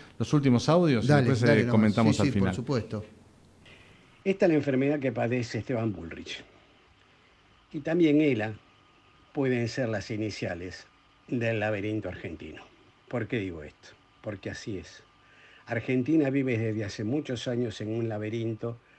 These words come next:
Speaker 3: del que no puede escapar, en el que se mueve permanentemente haciendo siempre idénticos procedimientos y siempre con rotundos fracasos. Un laberinto que solamente nos da dos alternativas,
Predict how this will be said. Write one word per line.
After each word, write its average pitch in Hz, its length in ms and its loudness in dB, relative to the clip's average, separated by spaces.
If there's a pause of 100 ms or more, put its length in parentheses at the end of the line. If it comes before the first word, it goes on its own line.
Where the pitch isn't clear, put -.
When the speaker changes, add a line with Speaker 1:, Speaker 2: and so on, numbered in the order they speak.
(220)
Speaker 3:
del 107 300 -4
que 107 120 -6
no 107 160 -4
puede 101 200 -6
escapar, - 440 -14 (600)
en 117 120 -4
el 120 120 0
que 117 100 -4
se 123 140 -4
mueve 147 300 0
permanentemente 117 960 -2
haciendo 113 420 -4
siempre 107 400 -6
idénticos 104 480 -6
procedimientos 123 880 -6 (120)
y 107 80 -12
siempre 98 440 -8
con 92 140 -10
rotundos 90 460 -10
fracasos. - 640 -16 (720)
Un 123 160 0
laberinto 127 600 0
que 120 100 -6
solamente 120 520 -2
nos 110 160 -2
da 117 140 -2
dos 113 220 -4
alternativas, 95 800 -8